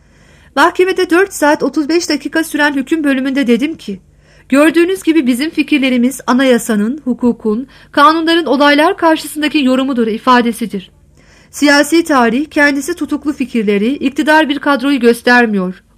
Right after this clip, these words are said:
O kadro yalnızca biziz.'" Ülkücüler de bu gerçekliği yansıtmak için mahkemelerde, özellikle Türkiye salona girerken İstiklal Marşı okuyordu.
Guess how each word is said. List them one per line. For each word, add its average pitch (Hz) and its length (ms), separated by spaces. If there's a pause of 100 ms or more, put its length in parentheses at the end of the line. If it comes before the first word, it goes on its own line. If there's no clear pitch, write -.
O 339 140
kadro 262 320
yalnızca 285 600
biziz.'" 190 440 (2250)
Ülkücüler 370 580
de 370 120
bu 349 100
gerçekliği 311 580
yansıtmak 262 540
için 269 240
mahkemelerde, 233 760
özellikle 294 540
Türkiye 302 340
salona 269 340
girerken 285 460
İstiklal 247 480
Marşı 202 340
okuyordu. 190 540